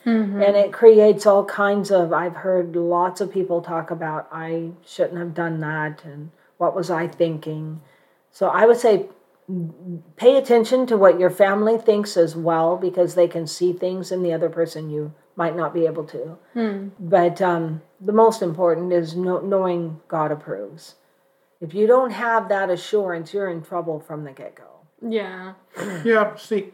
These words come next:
Speaker 3: that's
Speaker 2: 'Cause
Speaker 3: good.
Speaker 2: marriage isn't easy. So for me, having God's approval when difficult times come, I know I'm still where God wants me, and He's going to help.
Speaker 1: Hmm.
Speaker 3: Yeah, that's, that's good.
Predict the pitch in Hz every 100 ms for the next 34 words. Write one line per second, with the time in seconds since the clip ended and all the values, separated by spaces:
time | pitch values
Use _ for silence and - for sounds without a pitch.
0 | _ _ 175 214 214 247 269 233 240 247
1 | 233 - 269 285 262 233 202 196 - _
2 | _ - 233 208 202 185 - - 226 214
3 | 254 240 196 185 175 _ _ _ 165 220
4 | 226 233 220 220 220 214 240 247 254 262
5 | 269 - _ _ 180 202 214 214 214 -
6 | 233 247 247 226 226 220 220 - 233 226
7 | 262 339 _ _ _ - 202 196 202 214
8 | 208 190 - 226 208 202 175 190 190 160
9 | 170 208 208 208 202 185 165 165 _ _
10 | - 185 175 185 196 - 185 180 156 -
11 | 151 113 - _ - 226 214 196 139 147
12 | 151 175 165 - 143 120